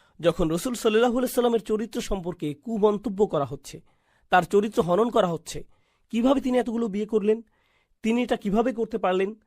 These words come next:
সেটা কিভাবে করতে পারলেন? অথচ আল্লাহ বলছেন, তার পক্ষ থেকে তার রসুলের প্রতি করা অন্যতম অনুগ্রহ হলো তার চরিত্র। এবং এটা এমন একটা বিষয়, যে ব্যাপারে মুসলিমদের কেবল প্রশংসাই নয়, বরং গর্ব করা উচিত।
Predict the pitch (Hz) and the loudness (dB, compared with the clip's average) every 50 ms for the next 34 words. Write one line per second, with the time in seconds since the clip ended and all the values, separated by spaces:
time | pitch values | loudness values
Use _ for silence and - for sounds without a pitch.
0 | _ _ _ _ _ _ _ - - 180 180 247 247 202 226 214 233 214 233 208 | _ _ _ _ _ _ _ -8 -8 -2 -2 -2 0 0 0 0 2 0 0 0
1 | 214 196 - 208 170 185 175 170 170 180 196 202 _ _ _ _ _ _ _ _ | -2 -2 -2 -2 -2 0 0 0 0 -2 -4 -8 _ _ _ _ _ _ _ _
2 | _ _ _ - 160 175 - - - - - 190 170 165 165 165 160 151 185 226 | _ _ _ 0 2 2 2 0 -4 -2 0 2 2 2 4 2 2 2 0 0
3 | - - 180 160 151 151 151 - - 180 185 190 202 - 226 226 220 - - 254 | 0 0 -2 -2 -2 -4 -6 0 4 4 4 4 2 2 0 0 0 0 -4 -6
4 | 247 262 247 - 277 262 269 226 190 175 165 170 170 - 240 240 247 240 - 247 | -4 -4 -6 -6 -6 -2 0 0 0 0 0 -2 -2 -2 -2 -2 -2 -2 -2 -6
5 | - - 226 - 208 208 214 208 196 - 170 170 180 190 190 208 196 190 175 156 | -8 -8 -4 0 4 4 6 6 4 4 0 0 0 -2 -2 -2 0 0 0 0
6 | 165 180 185 220 226 247 214 185 175 160 156 - 151 143 135 - 180 175 185 - | 0 -2 -2 -2 -2 0 0 0 0 -2 -2 -2 -4 -4 -4 -2 -4 -4 -4 -6
7 | - - - - - _ _ _ _ _ _ 170 170 202 208 190 175 175 196 170 | -8 -14 -16 -16 -18 _ _ _ _ _ _ 0 2 4 4 4 4 4 2 2
8 | 160 180 226 269 269 - 240 190 185 175 - 170 147 151 175 208 - _ _ _ | 4 4 2 2 2 0 0 -2 -2 -2 -2 -2 0 0 -2 -4 -8 _ _ _
9 | _ _ _ _ _ _ - 156 139 175 185 175 190 190 233 240 233 220 190 - | _ _ _ _ _ _ -14 -4 -2 0 2 2 2 2 4 4 4 4 2 0
10 | - - 220 226 226 247 240 - 247 208 233 214 175 185 175 - 208 214 214 - | -2 -4 -4 -2 -2 -4 -4 -4 -2 -2 -2 -2 -2 -6 -6 -2 -2 -2 -2 -2
11 | 254 247 226 196 170 156 165 170 165 165 170 165 160 139 160 180 190 196 220 220 | -2 -2 0 2 2 2 2 2 0 0 0 -2 -2 0 0 0 0 0 -2 0
12 | 175 147 135 131 - - 143 | 0 -2 -2 -4 -6 -10 -14